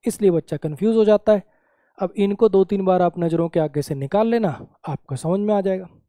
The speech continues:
है ना? Between है, with है, besides है, ये तो आपने फिर भी प्रीपोजिशन में पढ़ रखी होंगी, including, excluding। यहाँ पे but कोई कंजंक्शन नहीं है, but एक कंजंक्शन होती है, इसका मतलब होता है लेकिन। जब ये प्रीपोजिशन होती है इसका मतलब होता है के सिवाय,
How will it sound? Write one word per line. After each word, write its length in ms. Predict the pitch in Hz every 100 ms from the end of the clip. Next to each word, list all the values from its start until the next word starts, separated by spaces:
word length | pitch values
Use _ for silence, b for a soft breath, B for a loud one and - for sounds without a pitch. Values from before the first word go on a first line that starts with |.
| _
है 40 | 214
ना? 140 | 226 b b b b b
Between 520 | 151 160 175 180 190 185
है, 260 | 170 180
with 200 | 170 185
है, 240 | 190 160 180
besides 460 | 170 170 170 180 180
है, 100 | 185
ये 100 | 185
तो 140 | 196
आपने 240 | 185 185
फिर 160 | 185 180
भी 120 | 175
प्रीपोजिशन 480 | 190 180 180 185 190
में 80 | 185
पढ़ 180 | 175 185
रखी 240 | 185 -
होंगी, 240 | 185 180 180
including, 540 | 175 175 180 185 185
excluding। 540 | 170 - 175 175 180 175 b b b
यहाँ 240 | 156 151 175
पे 120 | 226
but 240 | 196 208
कोई 200 | - 233
कंजंक्शन 480 | 226 202 190 190 233
नहीं 180 | 202 170
है, 120 | 139
but 200 | 151 165
एक 120 | 190
कंजंक्शन 380 | - 180 185 -
होती 180 | 190 202
है, 20 |
इसका 200 | 190 -
मतलब 60 | 190
होता 180 | 180 214
है 60 |
लेकिन। 400 | 170 151 - 156 - _ _ _ -
जब 180 | 151 170
ये 80 |
प्रीपोजिशन 520 | 202 190 180 220 202 208
होती 220 | 180 208
है 20 |
इसका 200 | - 202
मतलब 280 | 185 - 180
होता 180 | 160 247
है 100 | -
के 160 | 175 165
सिवाय, 380 | 160 131 123